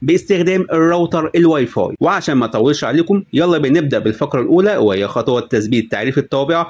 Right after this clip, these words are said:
باستخدام الكابل اليو اس بي. فيلا بينا نروح لجهاز الكمبيوتر أو اللابتوب ونتبع الخطوات واحدة واحدة مع بعض. فيلا بينا. أول حاجة هنعملها، أنا سايب لك رابط تحت الفيديو في خانة الوصف،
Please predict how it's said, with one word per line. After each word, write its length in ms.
باستخدام 640
الكابل 600
اليو 200
اس 180
بي. 240
فيلا 340
بينا 160
نروح 280
لجهاز 280
الكمبيوتر 680
أو 120
اللابتوب 420
ونتبع 480
الخطوات 500
واحدة 340
واحدة 260
مع 200
بعض. 280
فيلا 720
بينا. 320
أول 240
حاجة 240
هنعملها، 640
أنا 180
سايب 340
لك 160
رابط 280
تحت 260
الفيديو 400
في 120
خانة 180
الوصف، 400